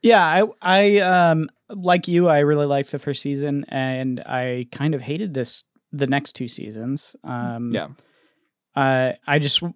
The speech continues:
Speaker 1: uh, didn't feel that same connection, um, and was kind of burnt out by season three. So I, I basically, with this announcement, I was like, "Eh, whatever. I don't really care that much." So, um, uh,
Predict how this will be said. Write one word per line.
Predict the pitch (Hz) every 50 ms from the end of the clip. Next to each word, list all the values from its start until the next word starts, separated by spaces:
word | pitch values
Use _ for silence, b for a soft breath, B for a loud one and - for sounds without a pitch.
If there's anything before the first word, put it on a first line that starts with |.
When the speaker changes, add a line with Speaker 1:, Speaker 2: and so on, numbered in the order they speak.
| _ -
Speaker 1:
uh, | 160
didn't | 165 139 165 156 156 147 143
feel | - 156 151 147 143 139 135 135 139 131 - - -
that | 143 139 127 -
same | - 147 135 127 120
connection, | - 131 131 127 120 - - 135 127 123 120 120 - -
um, | - 123 123 117 117 117 117 117 117 120 - -
and | - 123 120
was | 120 120 -
kind | - 131 123 120
of | 117 117 113 - - _ -
burnt | 143 - 135 127 123 - 123
out | 117 110 117
by | - 107 107
season | - - 120 113 113 110
three. | - 120 113 113
So | - - 127
I, | 123 120 117 -
I | - 147 139
basically, | 143 151 151 143 - 135 127 139 131 123 120 120 _ b b b b b b b b b b b _ _ _
with | - 170 170 160 -
this | 160 160 156 147 -
announcement, | 156 147 143 143 143 139 135 - - 139 131
I | 127 123 120 120
was | 120 117 113
like, | 123 117 113 110 110
"Eh, | 110 127 139 123 113 110
whatever. | 104 104 113 110 - - - 73
I | 71 71 -
don't | - - - - _
really | - - - - -
care | - - - - -
that | - - -
much." | - 85 - - -
So, | - - 135 120 110 113 117 -
um, | 147 135 127 127 123 123 123 123 123 - _ b b b b b b b b b b b b _ _ _ _ _ - 233 185 - - - 240
uh, | 202 175 165 156 151 151 147